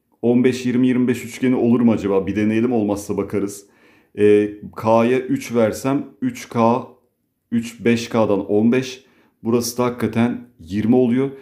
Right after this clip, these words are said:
Cidden K arkadaşlar üçmüş. Şimdi yerleştirdiğimiz zaman artık bu kısa kenarımız yirmi birim geldi.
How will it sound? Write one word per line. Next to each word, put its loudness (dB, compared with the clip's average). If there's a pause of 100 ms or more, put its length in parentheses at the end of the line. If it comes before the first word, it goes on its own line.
(180)
Cidden -4
K 2
arkadaşlar -2 (140)
üçmüş. -14 (380)
Şimdi 0
yerleştirdiğimiz 2
zaman 0
artık -4
bu 0 (400)
kısa -4
kenarımız -2
yirmi 2
birim 0
geldi. -6